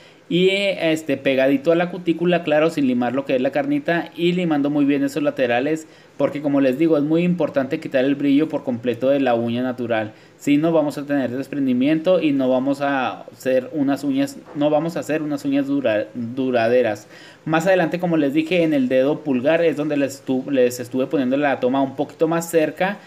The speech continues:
Y aparte en cámara súper lenta para que ustedes aprecien cómo es que yo limo esto, las uñas naturales.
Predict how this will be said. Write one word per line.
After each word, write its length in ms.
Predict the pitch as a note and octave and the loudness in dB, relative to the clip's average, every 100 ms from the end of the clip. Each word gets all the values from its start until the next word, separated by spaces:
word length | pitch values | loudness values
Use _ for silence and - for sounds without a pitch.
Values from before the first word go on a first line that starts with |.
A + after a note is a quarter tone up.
| - - | -20 -12
Y 180 | - F#3 | -2 2
aparte 600 | F#3 F3+ C3+ - E3 D3 | 2 2 -2 0 -2 0
en 140 | C3 C#3 | -2 0
cámara 360 | C#3 D3 D#3 | -2 0 -2
súper 280 | C#3+ B2+ B2 | -2 -4 -2
lenta 320 | C3 C3+ D#3+ | 0 -2 -2
para 160 | D3+ C3+ | -2 -4
que 80 | A#2+ | -2
ustedes 240 | B2 B2 | 0 0
aprecien 420 | B2+ B2 A#2+ C3+ | -2 -4 -4 -4
cómo 240 | B2+ B2+ C3 | -2 -4 -4
es 80 | |
que 140 | B2+ C3+ | -4 0
yo 160 | B2+ | 0
limo 520 | B2+ C3+ C3+ C#3 C#3+ - | 0 -2 0 -2 -2 -4
esto, 1000 | C3+ A#2+ - C3 C3 C3 B2+ A2+ G#2 G2 F2 | -6 -4 -2 0 2 2 2 2 0 -2 -6
las 180 | A#2+ A2 | -6 -4
uñas 220 | B2 C3 | -2 -4
naturales. 540 | C#3 D#3+ F3 F3 G3+ | -2 -2 2 2 2